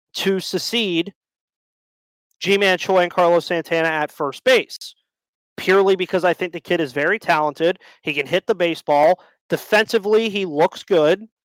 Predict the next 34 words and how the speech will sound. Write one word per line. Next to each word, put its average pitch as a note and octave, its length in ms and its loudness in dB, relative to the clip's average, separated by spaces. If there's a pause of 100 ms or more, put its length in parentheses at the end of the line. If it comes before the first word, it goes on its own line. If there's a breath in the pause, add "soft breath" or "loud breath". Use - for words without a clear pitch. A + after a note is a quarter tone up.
at E3+ 180 2
third A3+ 320 2
base, D#3 300 0
so D#3 180 0
obviously E3 560 2
I D#3+ 80 4
think - 200 -10
that E3 140 0
can D#3+ 120 -8
translate D#3+ 480 -2
over D#3 180 0
to D#3+ 120 -8
the D3 60 -8
first D#3 280 -6
base D3+ 180 -4
position. D3 560 -6 (420 soft breath)
And E3+ 240 2
if F3+ 220 0
it C4+ 120 2
can D#3+ 120 -6
translate D3+ 540 0
to - 80 -8
the D3 80 -6
first D#3 240 -6
base D#3 160 -4
position D3 460 -4
and C#3 100 -8
he E3+ 160 -4
can D#3+ 160 -6
bring C#3+ 320 -2
this E3+ 180 0
kind E3+ 320 0
of C#3+ 140 -6
bat E3 320 2